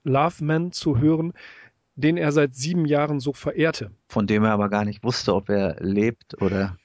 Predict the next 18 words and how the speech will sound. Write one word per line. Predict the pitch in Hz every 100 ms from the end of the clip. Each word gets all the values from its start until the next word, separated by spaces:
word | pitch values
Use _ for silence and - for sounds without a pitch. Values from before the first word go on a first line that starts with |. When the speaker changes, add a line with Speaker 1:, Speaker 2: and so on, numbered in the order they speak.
| -
Speaker 2:
tot | 110 120
Speaker 1:
<laughs> | -
Das, | 98 220
Speaker 2:
ist. | -
Speaker 1:
das | -
ist | - -
das | 123 -
andere, | - 175 135 139 139
richtig, | 160 - 151 - -
<laughs> | -
genau. | 147 147 135 - - 196 196 -
Genau, | 156 139
es | 147 156
war | 190
ihm | 190 170
nicht | 160
bekannt. | - 135 131 120
Aber | 175 175